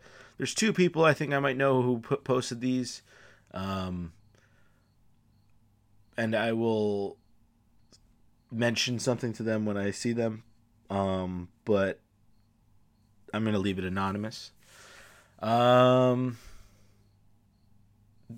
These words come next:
this one's, I mean, like, the questions aren't really question-, there's one question, really a question, but, you know. Well, first one is, "Where was Gondor when the Westfold fell?" That's a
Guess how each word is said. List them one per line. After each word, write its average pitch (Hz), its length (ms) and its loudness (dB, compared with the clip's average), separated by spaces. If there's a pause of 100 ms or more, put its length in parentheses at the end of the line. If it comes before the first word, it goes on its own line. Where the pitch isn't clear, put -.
(140)
this 139 320 -6
one's, 208 260 -2
I 131 60 0
mean, 160 260 0
like, 139 180 -4
the 135 100 -8
questions 131 400 -4
aren't 104 160 -4
really 87 200 -8 (340)
question-, 110 340 -4
there's 117 140 -6
one 180 200 4
question, - 600 -4 (280)
really 92 540 -6
a 78 40 -12
question, 82 460 -10
but, 87 180 -14 (260)
you 101 120 -8
know. 80 160 -8 (800)
Well, 113 220 -6
first 127 280 6
one 117 140 4
is, 95 100 -2
"Where 123 180 8
was 127 140 6
Gondor 117 500 4
when 107 140 4
the 98 80 -2
Westfold 107 800 0
fell?" 127 540 4 (880)
That's 87 320 -8
a 85 260 -6